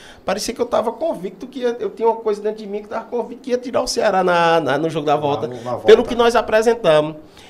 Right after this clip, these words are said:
Speaker 1: E aí batemos muito nessa tecla do acreditar com os atletas. "Vamos acreditar, vamos acreditar, ninguém acredita, vamos, vamos, vamos, vamos, vamos."
Speaker 2: E o Ceará inteiro, né?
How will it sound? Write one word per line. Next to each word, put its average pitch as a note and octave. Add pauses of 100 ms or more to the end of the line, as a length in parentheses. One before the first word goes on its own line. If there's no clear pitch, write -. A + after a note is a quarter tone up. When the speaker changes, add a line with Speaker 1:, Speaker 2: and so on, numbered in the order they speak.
(160)
Speaker 1:
E F3
aí G3
batemos G#3
muito A3
nessa A#3
tecla E3+
do D3
acreditar D3
com C3+
os C3
atletas. B2+
"Vamos F#3+
acreditar, F3+
vamos E3+
acreditar, D#3+
ninguém D#3+
acredita, D#3
vamos, C#3+
vamos, D3+
vamos, D#3
vamos, D#3+
vamos." D#3+
Speaker 2:
E -
o -
Ceará E3+
inteiro, E3
né? E3